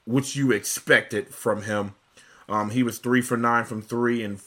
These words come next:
shot forty, just under forty-six percent from the field. Clint Capela, who had obviously a tall task going against Giannis, had five points, also tallied up twelve rebounds, one block, and one steal.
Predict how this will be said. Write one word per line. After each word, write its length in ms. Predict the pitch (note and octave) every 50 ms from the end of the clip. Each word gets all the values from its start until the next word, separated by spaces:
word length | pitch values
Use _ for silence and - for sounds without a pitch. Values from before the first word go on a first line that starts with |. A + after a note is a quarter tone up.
| - -
shot 320 | - - C3+ A2+ - -
forty, 840 | - - - B2+ C3+ C#3 C3+ C3 B2+ B2+ B2 B2 B2 B2 B2 B2 -
just 200 | A#2+ C#3+ C3+ C3
under 120 | C#3+ C3 B2+
forty-six 440 | - B2 B2+ B2 B2 - B2 B2 -
percent 260 | A#2+ - B2+ A#2 A2+
from 120 | - A#2+
the 80 | A#2 A2
field. 480 | - - C#3 C3+ C#3 C3+ C3+ C3 C3 - _ _ _ _ _ _ _ _ _ _ _ _ -
Clint 200 | - D#3 D3 -
Capela, 340 | A#2+ - D3+ C#3+ C#3+ C#3+ C3
who 80 | C#3
had 140 | C#3 C3 B2+
obviously 340 | B2 B2+ A#2 A#2+ A#2 B2+ A#2+
a 80 | A2+ A2
tall 260 | - C3 A#2+ B2 B2
task 380 | B2 C3 A#2+ A#2+ A#2+ A2+ -
going 140 | B2 A#2+ A#2
against 260 | A2 A2+ A2+ A2 A2+
Giannis, 400 | A#2 A#2 A#2 A#2+ A#2 A#2+ A#2+ - - - - - - _ _ -
had 140 | - A2 G#2+
five 520 | - - - B2 B2 B2 B2 A#2+ - - -
points, 680 | - - C#3 C3+ C#3 C3+ - - - - - - - _ _ _ _ _ _ _ _ _ _ -
also 500 | A2 B2 C3+ C#3 C3 C3+ - B2+ B2 A#2+
tallied 460 | - - C3+ B2+ B2 B2 A#2 A2+ A#2+
up 200 | A#2+ A2 - -
twelve 580 | - - - A#2+ B2 B2+ C3 C3 B2+ B2 A#2 A2+
rebounds, 760 | A#2+ B2+ B2+ B2 B2 B2 B2 B2 B2 A#2+ A#2+ A#2+ A#2 A2 -
one 400 | G#2 G#2 G#2+ G#2+ A2 A#2+ A#2+ A2+
block, 360 | A2 A#2 A#2+ A#2+ A#2 A2+ -
and 140 | A#2 A2 A2+
one 140 | A2+ A2 G#2+
steal. 580 | - - - C3+ C3 C3+ C3+ C#3 C#3 C3 C3